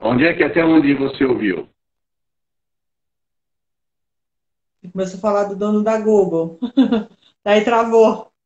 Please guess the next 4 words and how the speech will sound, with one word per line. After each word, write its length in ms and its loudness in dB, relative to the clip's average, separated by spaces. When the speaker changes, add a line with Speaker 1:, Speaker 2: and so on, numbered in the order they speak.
Speaker 1:
Ah, 140 -16
tá 120 -10
ruim 220 -4
aqui. 160 -10